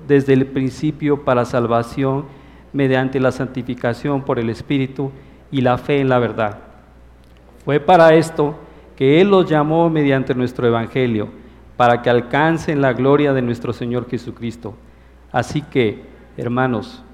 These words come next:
estén firmes y conserven las doctrinas que les fueron enseñadas, ya de, ya de palabra, ya por carta nuestra.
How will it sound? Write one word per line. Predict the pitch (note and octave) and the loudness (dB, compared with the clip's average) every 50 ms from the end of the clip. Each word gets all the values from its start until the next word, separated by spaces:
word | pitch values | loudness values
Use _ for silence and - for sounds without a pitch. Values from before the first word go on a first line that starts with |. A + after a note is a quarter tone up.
| - - - - - | -20 -20 -20 -12 -10
estén | - A#2+ - - D#3 D#3+ E3 D#3+ | -10 -8 -4 -2 0 0 0 0
firmes | D#3+ F3 E3+ F3 E3+ E3+ D#3+ D3+ D3+ D3 D3 - | -2 0 2 2 2 2 2 0 0 0 -2 -6
y | C3 | -8
conserven | - - C3+ B2+ B2 B2 - D3+ D3 D3 C#3+ C#3+ C#3 C3 | -6 -4 -4 -4 -2 -2 0 0 0 2 0 -2 0 0
las | B2+ A#2+ A2 | 0 0 0
doctrinas | A#2 A2+ - - C3+ C3 C#3 C#3+ C#3 C3+ C#3 C3+ C3+ - - - - - - - - - | -2 -6 -4 -2 0 0 2 2 2 0 0 -2 -2 -6 -14 -18 -20 -20 -20 -20 -10 -2
que | - C#3 C3 | 2 2 4
les | B2+ C3 C3+ | 4 2 2
fueron | - D3 D#3 D#3 D3+ D3 C#3 | 2 4 4 4 4 2 0
enseñadas, | C3+ B2+ - - B2+ A#2 A#2+ B2 B2 A#2+ A#2 A2+ G#2+ G2+ - - - - - - - - - - | 0 -2 -2 -4 -4 -2 0 0 2 2 2 0 -2 -4 -8 -14 -18 -20 -20 -20 -20 -20 -20 -10
ya | - A2 B2 B2 C3 | -2 2 4 4 6
de, | C#3 D3 C#3 - - - - - | 4 4 0 -2 -8 -10 -4 0
ya | C#3 C3 C3+ | 2 4 4
de | C#3 C3+ | 2 2
palabra, | - D3 C#3+ D3+ D3+ D3+ C#3+ C3+ C#3 C#3 C#3 C#3+ D3 C3+ - - - - - | 2 4 4 6 6 6 6 4 2 0 -2 -2 -4 -8 -12 -18 -20 -14 -6
ya | G#2+ B2 B2+ B2+ - | -2 0 0 0 0
por | - B2+ A2+ A#2 - | 0 -2 -2 -2 0
carta | - B2 A#2+ A#2+ - B2+ A2+ | 0 0 0 0 -2 -6 -4
nuestra. | A2+ A2+ G#2+ G2+ - - G2+ F#2+ | -4 -4 -4 -4 -6 -10 -16 -16